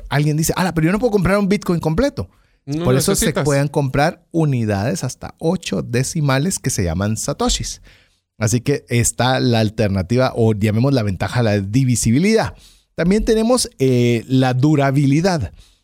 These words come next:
Speaker 1: En el inicio, básicamente, nosotros intercambiábamos bienes y servicios, hablo como Guatemala, con cacao. Ese era algo preciado y era algo que era un tipo de moneda en su momento. Estamos hablando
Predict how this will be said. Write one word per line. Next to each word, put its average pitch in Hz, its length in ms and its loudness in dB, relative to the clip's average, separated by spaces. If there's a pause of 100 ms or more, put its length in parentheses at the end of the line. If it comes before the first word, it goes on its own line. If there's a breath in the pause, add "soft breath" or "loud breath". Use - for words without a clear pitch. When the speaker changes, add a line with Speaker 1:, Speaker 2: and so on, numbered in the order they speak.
(180)
Speaker 1:
En 107 100 0
el 117 120 2
inicio, 185 500 2
básicamente, 120 720 -2
nosotros 110 480 -4
intercambiábamos 110 880 -2
bienes 110 260 0
y 131 40 -2
servicios, 113 600 0
hablo 101 300 0
como 95 240 0
Guatemala, 139 720 0 (360 soft breath)
con 147 140 2
cacao. 254 440 0 (500)
Ese 147 240 2
era 196 280 0
algo 139 320 -2
preciado 127 680 0
y 117 160 4
era 117 240 2
algo 135 340 -2
que 110 240 2
era 143 360 0
un 127 320 0
tipo 117 380 0
de 120 100 2
moneda 98 420 2
en 131 100 2
su - 220 -4
momento. 135 420 0
Estamos 110 300 -4
hablando 107 420 -2